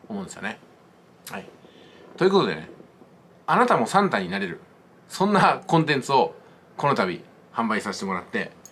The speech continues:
えー、何名の方に、何名かの方に受け取っていただきました。キャッチコピーは今と同じです。今年はもしかしたらサンタクロースになれてないかもしれないけども、あなたが来年はサンタクロースになりましょう。そして、ご家族、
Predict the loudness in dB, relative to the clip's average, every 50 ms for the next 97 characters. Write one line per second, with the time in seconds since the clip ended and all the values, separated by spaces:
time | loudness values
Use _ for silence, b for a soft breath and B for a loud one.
0 | B B B B -2 -2 2 2 2 4 2 2 0 -2 -4 -4 -2 0 0 0
1 | 0 -2 -2 -2 0 0 -2 -4 -4 -8 -10 -6 -4 0 0 2 2 0 -2 -4
2 | -6 -6 -8 -8 -10 -10 -14 -12 -12 -12 -10 -8 -10 -8 -8 -10 -10 -12 -16 _
3 | _ _ _ _ _ B B B B B B B B B -20 -20 _ -8 -6 -6
4 | -2 -2 0 2 2 2 2 2 0 -2 -2 -4 -6 -6 -6 -6 -4 -4 -4 -4
5 | -6 -10 -14 -20 _ _ _ _ _ _ _ _ _ -4 0 2 2 2 4 6
6 | 6 6 6 4 2 2 0 0 0 0 -2 -2 -2 -6 -12 -20 _ -20 -20 -20
7 | -20 _ _ _ _ _ -4 0 0 2 2 2 4 4 2 2 2 2 2 2
8 | 2 2 -2 0 0 0 -2 -4 -10 -12 -12 -12 -12 -12 -12 -12 -10 -6 -4 -4
9 | -4 -4 -6 -10 -20 B B B B B B B B B 0 2 2 4 4 2
10 | 4 4 4 2 2 -4 -10 -2 0 2 2 4 4 4 4 4 4 2 0 2
11 | 2 0 0 -2 -2 -4 -8 -10 -10 -12 -14 -16 -18 -20 -20 _ -20 -20 _ -20
12 | -20 _ _ _ _ _ _ -12 -6 -2 0 0 0 -2 -6 -14 -20 -20 -20 -18
13 | _ -6 0 0 0 0 0 -4 -8 -10 -10